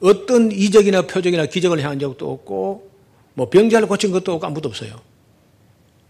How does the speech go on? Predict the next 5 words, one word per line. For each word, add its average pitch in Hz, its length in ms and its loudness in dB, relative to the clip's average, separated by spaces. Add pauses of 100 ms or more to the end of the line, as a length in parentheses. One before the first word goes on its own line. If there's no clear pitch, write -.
(180)
책도 208 240 -2
안 151 100 -2
썼고. 123 420 -6 (640)
그래서 190 260 2 (260)
그, 214 580 -2